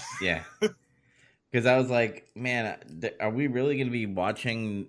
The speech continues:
Speaker 2: this all the way to twelve A M? It's such an odd way to close it out." I mean, they did say it was, like, a free pay-per-view. So,
Speaker 1: Yeah.
Speaker 2: uh, like, I guess,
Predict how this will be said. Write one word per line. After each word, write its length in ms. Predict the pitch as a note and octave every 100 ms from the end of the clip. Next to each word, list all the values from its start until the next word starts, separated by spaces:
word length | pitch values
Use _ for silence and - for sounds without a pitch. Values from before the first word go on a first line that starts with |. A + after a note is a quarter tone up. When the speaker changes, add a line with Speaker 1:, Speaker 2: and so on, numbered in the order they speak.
| -
Speaker 2:
this 300 | F2 F#2+ G2+
all 160 | - F2
the 100 | F#2+
way 140 | G2+
to 100 | F2+
twelve 340 | D#2+ - F#2 F#2
A 80 | E2+
M? 260 | F2 G2+
It's 160 | F#2+ -
such 280 | A#2 A2 A2+
an 120 | G#2+
odd 260 | - E2 F#2+
way 240 | E2+ F2
to 80 | F2
close 380 | - E2 E2+ E2+
it 100 | D#2
out." 380 | D#2+ E2+ C#2+ - _ _ -
I 40 |
mean, 240 | G2+ A2 A2
they 140 | A2
did 240 | G#2 C3 C3
say 240 | B2+ A#2
it 40 |
was, 200 | G#2+ F#2
like, 160 | G2 F2
a 40 |
free 540 | E2+ - G#2+ G2+ F#2+ - _ _ _ _ _ _
pay-per-view. 840 | A#2+ A2+ G#2+ G2+ E2+ F2 G2+ D3+ E3+ _ _ _ _ _ _ -
So, 680 | - A2 G2 F2+ F2 G#1 - -
Speaker 1:
Yeah. 60 | -
Speaker 2:
uh, 40 | -
like, 420 | F#2+ F#2+ - _ _ -
I 100 | F2+
guess, 640 | F2 F2 F#2+ G#2+ - -